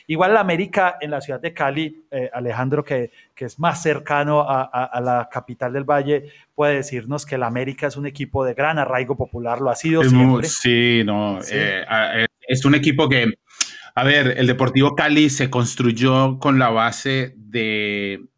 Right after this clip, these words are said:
Speaker 2: o sí, con la base de, de la, de la élite social de Cali, digamos, es-, lo permitió la construcción de Cali. Toda esta gente era gente conocida y, y, por ejemplo, Sarmiento,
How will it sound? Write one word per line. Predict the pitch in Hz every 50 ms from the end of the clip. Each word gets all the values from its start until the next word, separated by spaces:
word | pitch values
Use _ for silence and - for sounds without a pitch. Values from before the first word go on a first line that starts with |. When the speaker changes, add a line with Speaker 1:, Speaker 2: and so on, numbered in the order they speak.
| - -
Speaker 2:
o | - 117 110 110 107 92
sí, | - - 127 123
con | - 120 113
la | 110 104
base | 104 104 104 104 - - 127 127 123
de, | 120 104 113 110 104 101 101 101 101 98 98 95 92 - _ _ - - - - - - _ _
de | - - 113 104
la, | 107 104 104 107
de | 104 101 110 107
la | 117 127 143
élite | 151 156 151 139 135 131
social | 131 135 113 - - 143 147 135 135
de | 123 117 -
Cali, | - 110 95 92 92 92
digamos, | 92 98 95 95 98 98 101 101 98 - - - -
es-, | 98 - - - -
lo | 107 120 120
permitió | - 127 120 117 120 120 117 - 147 151
la | 151 143
construcción | - 123 123 - 117 101 - - 113 104
de | 113 110
Cali. | - 120 117 120 117 113 113 104 101 _ _ - - _ _ _ _ _
Toda | - 123 123 127
esta | 131 127 131 - 131 113
gente | 123 123 120 113 - 123
era | 123 123 117 113 113 104 98
gente | - - 123 107 101 123 123
conocida | 113 104 95 92 - - 107 107 110 110 110 107 101 92
y, | 92 90 -
y, | 87 95 92 76 -
por | - 104
ejemplo, | 101 98 120
Sarmiento, | 127 - 123 107 107 107 104 98 - 120 117 110 101 98